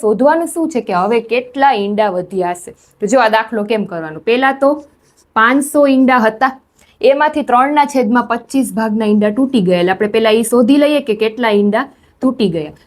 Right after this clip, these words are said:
હવે સાદું રૂપ આપો, પચીસ એકુ પચીસ, પચીસ ગુણ્યા વીસ એટલે પાંચસો, વીસ તેરીને સાઈઠ. તો આ જે સાઈઠ ઈંડા હતા એ તૂટી ગયા. તો હવે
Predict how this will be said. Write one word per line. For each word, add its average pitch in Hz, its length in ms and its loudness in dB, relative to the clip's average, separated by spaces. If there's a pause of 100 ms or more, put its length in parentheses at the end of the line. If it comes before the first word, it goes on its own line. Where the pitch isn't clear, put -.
હવે 233 200 4 (280)
સાદું 247 300 0
રૂપ 220 180 -4
આપો, 180 240 -6
પચીસ 233 380 -8
એકુ 233 220 -14
પચીસ, 254 380 -4 (280)
પચીસ 220 400 0
ગુણ્યા 220 300 4
વીસ 226 160 -2
એટલે 214 260 0
પાંચસો, 254 460 0
વીસ 240 260 -2
તેરીને 208 340 2 (460)
સાઈઠ. 214 340 -2 (240)
તો 226 120 2
આ 247 140 2
જે 254 60 4 (120)
સાઈઠ 311 440 0
ઈંડા 233 320 2
હતા 190 280 -4 (160)
એ 190 40 2 (1300)
તૂટી 262 380 2
ગયા. 151 280 -4
તો 262 180 4
હવે 294 200 2